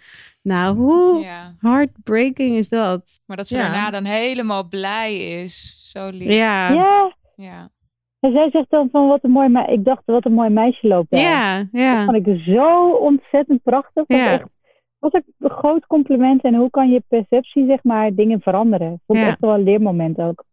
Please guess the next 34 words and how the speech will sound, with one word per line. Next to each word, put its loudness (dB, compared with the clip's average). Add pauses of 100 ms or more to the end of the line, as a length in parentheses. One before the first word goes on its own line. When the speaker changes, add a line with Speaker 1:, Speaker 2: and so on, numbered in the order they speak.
(100)
Speaker 1:
Ja, 0
maar -2
dus -2
ook -4
die, -6
die, 0
die -6
angst -2
elke -4
keer -4
weer -2
van, -4
eh, -2
te, -6
eh, -4
dat -6
hij, -6
dat -8
hij -8
iemand -8 (300)
teleur -2
zal -10
stellen -6
of -10
zo -6
met, -8
eh, -10 (380)
wat -14
hij -12
doet -10
of -14
hoe -12
die -8
is. -14